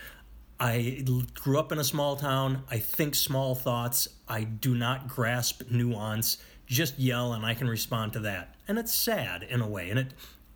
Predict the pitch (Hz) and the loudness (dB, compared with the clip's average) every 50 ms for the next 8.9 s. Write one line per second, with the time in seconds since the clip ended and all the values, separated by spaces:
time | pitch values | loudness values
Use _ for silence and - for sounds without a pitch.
0 | - - 175 165 160 160 151 170 190 196 190 - 160 135 127 - - 110 95 90 | -6 -2 0 0 2 2 2 2 2 2 0 0 0 0 0 0 0 -2 -4 -4
1 | 82 82 - - 117 123 123 117 123 127 147 156 165 170 156 160 160 - 160 151 | -6 -6 -4 0 2 2 2 2 2 2 2 2 2 0 0 -2 -2 -2 -2 -2
2 | 135 156 135 127 127 135 131 131 131 131 131 151 135 131 - 117 107 107 113 127 | -2 0 0 0 0 0 2 2 2 0 0 -2 -2 0 0 0 0 0 0 0
3 | 131 131 - - - - - - - - - - - - - - - 135 135 127 | -2 -2 -6 -14 -16 -16 -18 -20 -20 -20 -20 -20 -20 -20 -8 0 2 2 4 4
4 | 110 98 127 139 175 165 170 147 135 131 123 110 117 127 160 175 151 139 139 135 | 2 0 0 0 0 2 0 0 2 2 0 2 2 2 2 2 0 0 -2 -6
5 | - - - - 180 175 175 - - - - - - - - 233 208 170 170 175 | -12 -14 -4 0 0 0 0 -2 -8 -14 -20 -20 -18 -8 -4 -2 0 0 0 0
6 | 151 131 147 175 190 208 202 196 196 196 190 170 208 196 117 95 107 113 127 127 | 0 2 2 2 2 2 0 0 0 0 0 0 0 0 0 0 -2 -4 -4 -2
7 | 123 123 131 147 127 139 131 113 113 110 117 131 143 143 135 123 127 117 113 110 | 0 2 2 2 2 0 0 0 2 2 2 0 0 0 0 0 0 0 0 -2
8 | - - 110 98 113 143 160 139 127 127 123 123 131 143 165 160 - - | -6 -6 -4 0 0 0 2 0 0 0 0 0 -2 -2 -4 -4 -4 -4